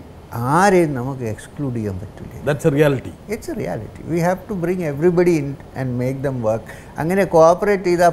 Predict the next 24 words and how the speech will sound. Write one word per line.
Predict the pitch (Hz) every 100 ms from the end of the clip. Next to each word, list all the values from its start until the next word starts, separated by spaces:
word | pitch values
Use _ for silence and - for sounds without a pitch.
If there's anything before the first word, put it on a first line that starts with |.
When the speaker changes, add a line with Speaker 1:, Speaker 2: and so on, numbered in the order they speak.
| -
Speaker 1:
പല | 139 165
കാര്യങ്ങളും | 160 160 160 156 135
നടക്കും. | 120 123 131
ഇത് | 127 151 - -
confront | 151 190 175 226 220
ചെയ്യുന്നതിനെക്കാട്ടും | 202 170 175 160 151 147 147 147
കോപ്പറേറ്റ് | 143 147 180 156
ചെയ്യാന്നുള്ളതാണ് | 143 131 131 120 123 113
എൻ്റെ | 107 107
principle. | 101 92 87 -
Speaker 2:
പക്ഷേ | - - 156
മോഡിയുമായിട്ടൊരു, | 139 156 180 196 190 208 202
ഒരു | 190
കൂടിക്കാഴ്ച | 196 185 185 202 185
ഉണ്ടായിരുന്നില്ല | 180 160 135 110 104
താങ്കൾക്ക്? | 104 87 78
Speaker 1:
ഉണ്ടായിരുന്നു. | 151 233 208 170
അത് | 165 180
Speaker 2:
ഉണ്ടായിരുന്നു. | 180 185 175
Speaker 1:
കഴിഞ്ഞ് | -
എന്നെ | 175 185
വിളിച്ചു, | 190 175 170 180
സംസാരിച്ചു. | 165 156 156 165 156 131 135 147
Speaker 2:
ഉം. | 127